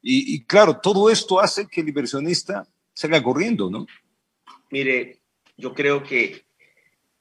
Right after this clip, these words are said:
Speaker 2: al elefante se lo comen pedacitos, Roberto.
Speaker 1: Ujú.
Speaker 2: Dejar un legado, nos quedan siete meses,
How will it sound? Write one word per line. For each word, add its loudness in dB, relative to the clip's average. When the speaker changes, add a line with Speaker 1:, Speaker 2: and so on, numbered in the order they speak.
Speaker 2:
al 4
elefante 4
se 2
lo 0
comen 0
pedacitos, -2
Roberto. -4
Speaker 1:
Ujú. 6
Speaker 2:
Dejar 6
un 8
legado, 10
nos 6
quedan 8
siete 6
meses, 4